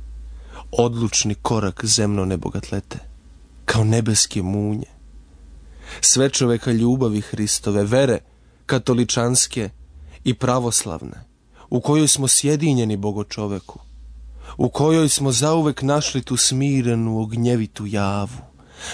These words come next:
projavljenu u mirijadi kreposti, mio mirisu rajske večnosti,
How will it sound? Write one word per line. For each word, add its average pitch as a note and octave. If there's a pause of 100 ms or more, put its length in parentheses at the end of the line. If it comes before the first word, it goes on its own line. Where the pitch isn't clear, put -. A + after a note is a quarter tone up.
(100)
projavljenu C3
u -
mirijadi A#2
kreposti, A2+
mio A#2
mirisu A#2
rajske A2
večnosti, -